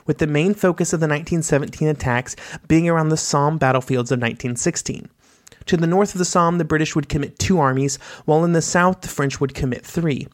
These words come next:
There would also be other attacks along the front, with the French sending an army at the Chemin des Dames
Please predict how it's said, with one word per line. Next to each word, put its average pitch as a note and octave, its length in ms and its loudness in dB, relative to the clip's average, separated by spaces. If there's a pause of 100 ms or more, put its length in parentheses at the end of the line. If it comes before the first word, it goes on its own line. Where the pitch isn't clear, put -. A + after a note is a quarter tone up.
(440)
There F3+ 100 4
would F3+ 140 4
also A3+ 420 4
be F3+ 320 0
other F3 240 4
attacks D#3 460 -2
along B2+ 240 0
the B2 60 0
front, - 400 -2 (140)
with C#3 120 -2
the D#3 80 0
French D#3+ 280 0
sending E3+ 300 2
an D#3+ 80 -2
army D#3 300 2
at D#3 100 -2
the D#3 60 -2
Chemin C3 280 -2
des B2+ 80 -2
Dames D#3+ 360 2